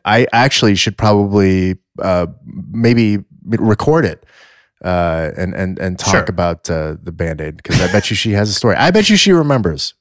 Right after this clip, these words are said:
Speaker 1: I, I, I'm gonna, I'm gonna wager.
Speaker 2: Interesting. Okay.
Speaker 1: I'll put a, uh, friendly
Speaker 2: All right.
Speaker 1: wager on
Speaker 2: Ooh,
Speaker 1: there.
Speaker 2: I know how much you hate. I know a friendly wager. I know you don't like to lose money
Speaker 1: <laughs>
Speaker 2: gambling, so we will make this a friendly wager.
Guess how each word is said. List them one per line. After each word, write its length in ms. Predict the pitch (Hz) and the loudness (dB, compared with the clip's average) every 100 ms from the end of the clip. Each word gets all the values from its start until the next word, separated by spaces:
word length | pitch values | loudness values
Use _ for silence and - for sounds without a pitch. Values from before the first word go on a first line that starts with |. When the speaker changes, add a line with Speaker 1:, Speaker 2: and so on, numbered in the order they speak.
| - | -6
Speaker 1:
I, 140 | 98 101 | 0 2
I, 360 | 87 123 90 | 2 2 4
I'm 100 | 127 139 | 2 2
gonna, 200 | 131 120 104 | 2 0 0
I'm 120 | 120 | 0
gonna 100 | 139 | 2
wager. 400 | 117 117 113 85 - | 4 4 2 -2 -4
Speaker 2:
Interesting. 520 | 160 135 101 95 90 | -8 -6 -6 -8 -4
Okay. 180 | 180 220 | -2 0
Speaker 1:
I'll 60 | 226 | 0
put 100 | 139 | 4
a, 220 | 120 113 | 4 6
uh, 80 | 101 | 4
friendly 260 | - 123 127 | 2 2 4
Speaker 2:
All 40 | |
right. 60 | 110 | 4
Speaker 1:
wager 280 | 107 98 87 | 4 4 4
on 80 | |
Speaker 2:
Ooh, 60 | 190 165 | 4 2
Speaker 1:
there. 20 | 87 | 0
Speaker 2:
I 120 | 113 | 0
know 200 | 117 120 | 2 2
how 100 | 170 | 2
much 200 | 127 123 | 2 0
you 80 | 117 | 0
hate. 180 | 117 117 | 0 0
I 60 | 113 | 0
know 140 | 139 170 | -2 2
a 120 | 175 | 0
friendly 280 | - 151 107 | 2 0 -2
wager. 320 | 87 80 85 - | -6 -8 -8 -2
I 100 | 123 | 2
know 200 | 127 151 | 4 4
you 160 | 170 | 4
don't 200 | 139 135 123 | 2 0 0
like 160 | 120 | -4
to 80 | - | -2
lose 160 | 120 110 | -4 -2
money 180 | 110 107 | -4 0
Speaker 1:
<laughs> 100 | 110 | 0
Speaker 2:
gambling, 360 | 123 98 90 | 0 -4 -8
so 120 | - | -4
we 60 | 123 | 0
will 120 | 127 | 0
make 180 | 123 113 | 0 -2
this 180 | 120 - | -4 -2
a 240 | 104 95 - _ _ _ | -2 -4 -8 _ _ _
friendly 440 | - 131 127 120 | -2 0 2 2
wager. 480 | 110 98 87 80 | 0 -2 -4 -10